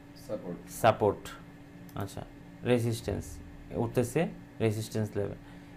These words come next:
Speaker 2: এখানে আইসা তার একটা কি হলো? এ-, এ-, এটাতে দেয়া যাবে না,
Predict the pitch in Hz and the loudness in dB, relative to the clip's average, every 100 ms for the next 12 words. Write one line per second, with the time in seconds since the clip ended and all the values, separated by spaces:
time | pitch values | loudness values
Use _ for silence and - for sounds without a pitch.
0 | - - 110 120 131 - - - - - | -6 -2 2 4 2 0 -8 -16 -16 -6
1 | - 110 139 165 175 - - - - 107 | -2 0 4 2 2 -10 -16 -6 0 2
2 | 107 120 170 156 127 107 - - - - | 2 2 6 8 8 6 2 -12 -16 -16
3 | - - - - - 104 101 170 - 180 | -16 -16 -16 -16 -6 -2 6 10 10 10
4 | 180 165 156 151 131 104 95 | 10 10 12 12 12 10 6